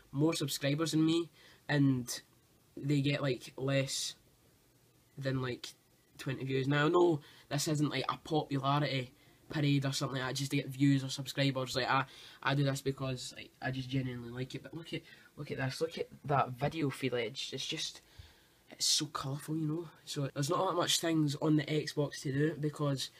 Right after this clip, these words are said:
I don't know if you guys have seen, uh, lately, there's meant to be a new cod coming out called Infinity War, and that just sounds stupid, honestly. That sounds terrible. That sounds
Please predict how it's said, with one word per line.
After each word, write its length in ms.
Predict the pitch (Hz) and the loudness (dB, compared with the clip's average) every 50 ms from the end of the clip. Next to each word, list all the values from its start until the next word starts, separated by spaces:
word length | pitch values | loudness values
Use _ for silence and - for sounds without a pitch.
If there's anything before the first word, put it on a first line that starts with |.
| - - - - | -20 -20 -6 -2
I 80 | - | 2
don't 140 | 156 156 160 | 4 6 6
know 100 | 165 160 | 6 6
if 140 | 151 147 - | 4 2 2
you 80 | 147 | 2
guys 200 | 135 143 143 143 | 4 4 4 2
have 140 | 135 131 - | 2 0 -2
seen, 380 | - - 151 143 143 139 131 123 - - - - - _ _ | 0 4 6 6 6 6 4 2 -4 -16 -20 -20 -20 _ _
uh, 280 | - 135 135 135 127 127 | 0 2 4 4 4 4
lately, 480 | 127 135 147 147 - 135 131 131 127 - | 4 4 4 4 4 4 2 -2 -2 -2
there's 220 | - 135 131 131 | -2 -2 0 2
meant 140 | 139 147 156 | 2 2 2
to 60 | 139 151 | 2 0
be 100 | 160 160 | 0 0
a 140 | - - 131 | 0 0 2
new 400 | 135 139 139 139 139 139 139 135 | 2 4 4 4 2 2 0 -2
cod 500 | - - - 143 139 143 147 143 - - | -6 -6 -2 0 2 2 0 0 -4 -4
coming 240 | - 143 131 139 | -4 -2 0 2
out 220 | 143 139 139 139 135 - - - - - - - | 2 2 2 0 -2 -6 -14 -20 -20 -20 -14 -4
called 320 | - 147 143 139 135 - - _ _ _ _ _ | 0 2 2 2 2 -2 -6 _ _ _ _ _
Infinity 640 | 143 143 139 131 - - - - 151 151 151 - 143 | 4 4 4 4 2 0 0 2 4 4 4 4 2
War, 400 | 135 131 143 147 143 139 127 - - _ _ _ _ | 4 6 6 8 6 6 4 0 -6 _ _ _ _
and 160 | - 139 135 | 2 4 6
that 140 | 143 135 139 | 6 6 4
just 200 | 135 135 131 - | 2 2 0 2
sounds 220 | - 143 127 120 | 2 2 0 0
stupid, 360 | - - - 143 135 - 139 - | 0 0 2 2 0 0 0 0
honestly. 340 | - 135 135 131 135 - 143 | 2 2 2 2 2 2 4
That 160 | 131 135 - | 4 4 4
sounds 440 | - - 156 147 143 139 135 - - - - - - - - - | 2 4 4 4 4 4 2 0 -4 -8 -12 -20 -20 -20 -20 -18
terrible. 560 | - - 160 151 151 151 135 135 127 123 127 - _ - - _ _ _ | -10 -6 -4 -2 -2 0 0 -2 -2 -2 -4 -8 _ -20 -20 _ _ _
That 180 | - 139 - - | 2 4 4 4
sounds 340 | - 156 151 147 139 - | 4 4 2 2 0 -4